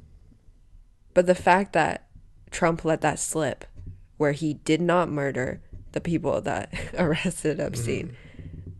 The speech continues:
Speaker 1: I'm sure the rich people aren't
Speaker 2: Yeah.
Speaker 1: happy about
Speaker 2: But I
Speaker 1: this.
Speaker 2: mean, at the same time, Epstein was murdered, <laughs> so.
Speaker 1: Yeah, but after all this shit got out, people are well aware of what's going on now.
Speaker 2: Yeah, some of them.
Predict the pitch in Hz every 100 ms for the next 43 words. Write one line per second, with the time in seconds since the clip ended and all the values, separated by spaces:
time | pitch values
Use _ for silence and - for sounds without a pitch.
0 | - - - - 147 147 - 165 123 -
1 | - - 127 117 - - 131 120 78 85
2 | - - - - 131 - - - 175 -
3 | - - 127 - - 131 127 113 104 120
4 | 101 101 92 87 - 98 - 95 95 -
5 | 110 98 90 113 101 - 71 98 - 127
6 | - - - - - - - 113 - -
7 | - - - - - - - - - -
8 | - - - 240 349 285 196 196 208 -
9 | 226 208 220 214 240 214 214 240 247 -
10 | 202 214 196 185 180 180 - - 165 151
11 | 165 185 202 185 175 196 175 175 180 160
12 | - 170 160 160 180 160 - 202 - _
13 | _ - - - - 85 - - - 85
14 | 95 -